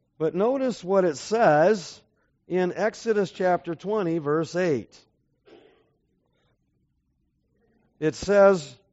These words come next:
"Remember the Sabbath day to keep it holy." And notice that the commandment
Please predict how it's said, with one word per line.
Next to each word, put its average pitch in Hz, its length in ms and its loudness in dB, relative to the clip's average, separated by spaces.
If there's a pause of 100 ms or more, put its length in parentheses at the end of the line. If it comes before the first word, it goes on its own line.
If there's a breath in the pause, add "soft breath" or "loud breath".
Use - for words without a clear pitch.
(400)
"Remember 202 560 4
the 226 140 6
Sabbath 202 480 4
day 196 640 6 (600)
to 185 140 -2
keep 202 300 -2
it 214 100 0
holy." 208 640 2 (760)
And 175 240 -4
notice 240 560 2
that 196 240 2
the 190 80 -4
commandment 196 840 0